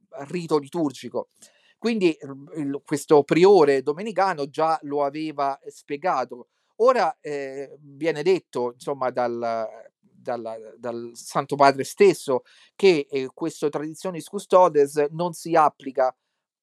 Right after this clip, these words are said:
alla, a, agli istituti Ecclesia Dei, perché lui dice alla Fraternità di San Pietro e altri istituti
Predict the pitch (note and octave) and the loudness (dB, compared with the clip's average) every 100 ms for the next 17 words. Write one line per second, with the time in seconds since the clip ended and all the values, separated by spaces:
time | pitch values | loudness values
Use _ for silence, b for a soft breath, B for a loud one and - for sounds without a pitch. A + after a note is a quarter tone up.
0 | - D#3+ D#3+ D3+ D3 C#3+ C#3 - C3 C3+ | -4 -2 -2 -6 -4 -2 -4 -8 -10 -8
1 | C3 A#2+ B2 B2+ _ D3 D3+ D3 - D#3 | -6 -8 -12 -18 _ -10 -10 -14 -18 -16
2 | D#3 D#3+ C#3+ - B2 F3 D3+ B2 A#2+ - | -14 -10 -8 -6 -6 -2 -2 -2 -4 -8
3 | C3+ C3+ C3+ - C3 - C3 B2 C3 C#3 | -8 -8 -8 -4 -4 -2 -2 -2 -4 -6
4 | C#3+ D3 C#3+ A#3+ F3 D#3 D3 - C#3+ D3 | -4 -4 -2 -2 0 0 -2 0 2 2
5 | D3 C#3+ C3 - C#3 C#3+ C#3 C3 | -2 -10 -20 -20 _ -20 -20 -20